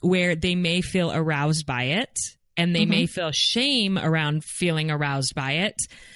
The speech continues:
Speaker 1: Um, how would you address that with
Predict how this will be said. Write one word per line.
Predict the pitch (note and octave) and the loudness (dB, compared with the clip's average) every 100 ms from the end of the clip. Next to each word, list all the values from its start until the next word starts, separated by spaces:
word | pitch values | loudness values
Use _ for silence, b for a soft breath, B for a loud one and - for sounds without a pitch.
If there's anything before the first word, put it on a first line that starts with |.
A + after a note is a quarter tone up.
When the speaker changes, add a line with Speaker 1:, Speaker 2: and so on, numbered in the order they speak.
| B B | B B
Speaker 1:
Um, | F3 D#3+ D3 - - | -2 -2 -4 -8 -8
how | - F#3+ F#3+ | -4 -2 0
would | G3+ G#3 E3 | 0 0 0
you | G3 - | 0 0
address | D3+ D#3 D3+ D#3 D#3+ - - - | -4 -6 -4 -4 -2 -4 -4 -6
that | D3 D3 C3+ D3 | -6 -4 -2 -2
with | C#3+ | -4